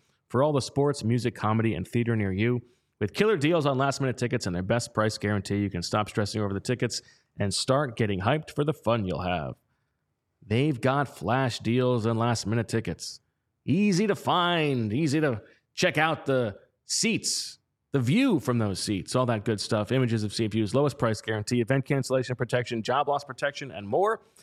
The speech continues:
It's the fastest growing ticketing app in the country for a reason. Get images of your seat before you buy so you know exactly what to expect when you arrive.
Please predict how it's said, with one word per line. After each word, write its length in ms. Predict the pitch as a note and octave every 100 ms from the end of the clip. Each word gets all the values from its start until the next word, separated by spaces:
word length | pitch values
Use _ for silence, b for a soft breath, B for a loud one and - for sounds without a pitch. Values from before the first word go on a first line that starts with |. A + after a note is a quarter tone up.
| b -
It's 160 | B2
the 100 | D3+
fastest 520 | - D3 D#3+ - C#3+
growing 280 | - C#3+ C3+
ticketing 360 | - C3 C3 B2+
app 180 | B2+ A#2+
in 60 |
the 60 | A#2
country 320 | C3 B2 B2
for 240 | - G2+
a 40 | F#2+
reason. 360 | C3 B2+ C#3 C3 b b _
Get 100 | G#2+
images 340 | B2+ A2+ A2
of 100 | A2+
your 80 | G#2+
seat 260 | - B2 B2
before 280 | - - A2
you 100 | G2+
buy 260 | G#2+ A#2+
so 160 | B2 -
you 100 | G#2
know 140 | G#2+
exactly 640 | G2 G2 G2+ B2+ F3 - C#3+
what 200 | C3 -
to 160 | A2+
expect 480 | G2 - - C3+ -
when 100 | G2 G#2
you 120 | F#2
arrive. 500 | F2+ C3+ F3 G3+